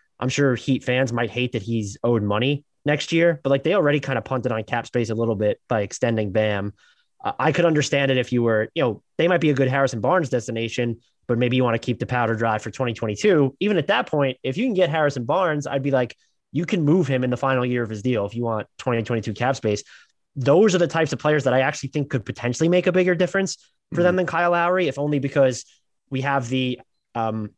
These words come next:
Speaker 1: I, I would imagine you don't give up Hero in one of those deals, but even more than that, you still have the idea of,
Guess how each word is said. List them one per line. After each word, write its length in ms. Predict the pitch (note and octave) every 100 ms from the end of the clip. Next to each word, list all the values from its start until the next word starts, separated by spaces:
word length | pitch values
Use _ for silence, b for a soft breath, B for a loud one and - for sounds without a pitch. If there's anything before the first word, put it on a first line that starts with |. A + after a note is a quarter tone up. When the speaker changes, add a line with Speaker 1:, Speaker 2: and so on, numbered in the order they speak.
| -
Speaker 1:
I, 140 | C#3+
I 80 | B2+
would 120 | D#3
imagine 420 | C#3+ C3 C#3+ F3+ F3+
you 120 | C#3
don't 240 | B2+ D#3
give 160 | E3+ F3
up 140 | G3
Hero 440 | G#3+ G3+ G#3+ G3+ - -
in 100 | F#3
one 140 | F#3+
of 40 | F#3+
those 160 | F#3+
deals, 360 | - G3 G3+ - b b -
but 240 | C#3+ - _ -
even 200 | F3 E3
more 160 | D#3+ D3+
than 120 | C#3+
that, 180 | C#3+ C3
you 80 |
still 180 | B2+ G3+
have 180 | D3+ E3
the 140 | D3+
idea 440 | C#3 A2 B2+ C#3 C3
of, 360 | A#2 A#2 A2